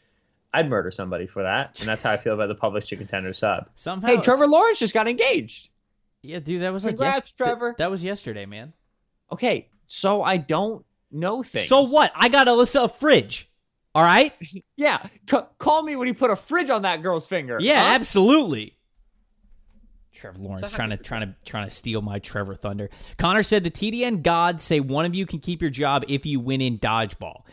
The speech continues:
Speaker 2: It will be Trevor and Rondale Moore ver-, and three N F L players versus Ben, Rashad Bateman, and three other N F L players. Please pick your players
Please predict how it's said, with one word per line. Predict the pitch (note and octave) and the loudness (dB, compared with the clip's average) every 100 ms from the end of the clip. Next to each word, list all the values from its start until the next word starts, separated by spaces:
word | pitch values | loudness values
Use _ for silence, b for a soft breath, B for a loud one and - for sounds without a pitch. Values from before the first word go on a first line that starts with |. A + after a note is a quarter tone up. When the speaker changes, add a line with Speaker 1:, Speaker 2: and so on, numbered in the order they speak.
| b | b
Speaker 2:
It | D3 | 2
will | C#3+ | 2
be | C#3 | 2
Trevor | - F3 F#3 A3 A3+ | 0 0 2 2 0
and | C#3+ B2 | -2 -2
Rondale | A#2 D#3+ F3+ F3+ F3+ | 0 2 2 2 2
Moore | D#3 B2 A2+ A2+ b b - | 0 0 -2 -4 b b 2
ver-, | D3 D3+ | 2 2
and | C#3 C3 | 0 0
three | D3 E3+ | 2 0
N | E3 | 0
F | D3+ | 0
L | D3+ A#2+ | 0 0
players | A#2+ A2+ G#2 | 0 0 -2
versus | B2 A#2+ G#2+ | -4 -6 -6
Ben, | - D#3 E3+ | 0 2 2
Rashad | D3 - D3+ C#3+ | -2 0 0 2
Bateman, | B2 C#3+ B2 | 2 0 0
and | G#2+ | -4
three | - B2 | -4 -4
other | A#2 G#2 | -2 -2
N | G2+ | -6
F | F#2+ | -10
L | D#2+ | -14
players. | - G2 - - b b | -12 -12 -12 -20 b b
Please | - A3 A#3 | 0 2 2
pick | - - G3 - | -4 -4 -4 -2
your | D3 D#3+ | -4 -4
players | - D3+ D3 | -2 0 0